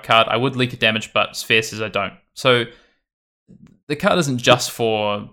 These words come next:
things like arcane damage or one damage effects. It also works well on things coming in for, like, the,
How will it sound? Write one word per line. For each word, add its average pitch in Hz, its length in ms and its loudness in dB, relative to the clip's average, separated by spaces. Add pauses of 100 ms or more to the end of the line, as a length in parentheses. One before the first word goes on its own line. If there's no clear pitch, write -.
things 113 280 -4
like 104 100 -4
arcane 104 400 0
damage 104 320 -2
or 104 240 -6
one 110 300 0
damage 107 340 -2
effects. - 460 -2
It - 20 -2
also 190 240 -2
works 123 260 -4
well 113 200 2
on 110 140 -4
things 110 220 -4
coming 107 200 -8
in 107 80 -6
for, - 100 -12
like, 110 180 -4
the, 117 120 -10